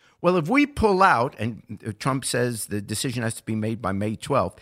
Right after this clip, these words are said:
if we pull out of the nuclear deal we made with Iran, why is Kim Jong-un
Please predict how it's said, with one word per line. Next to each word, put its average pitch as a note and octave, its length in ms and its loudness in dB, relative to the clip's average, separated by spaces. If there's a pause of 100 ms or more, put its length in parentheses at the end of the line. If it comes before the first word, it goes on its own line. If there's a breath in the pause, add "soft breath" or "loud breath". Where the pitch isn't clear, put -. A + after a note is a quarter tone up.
(140 loud breath)
if C#3+ 140 -2
we A3+ 180 0
pull F3+ 300 0
out D#3+ 180 4
of A#2 100 -10
the C3 80 0
nuclear D#3 480 0
deal D3+ 320 -2
we C3 160 -2
made C#3+ 320 0
with A#2+ 140 0
Iran, C#3+ 520 0 (1800)
why G3 640 4
is E3 220 0
Kim G#3+ 320 2
Jong-un F3 720 2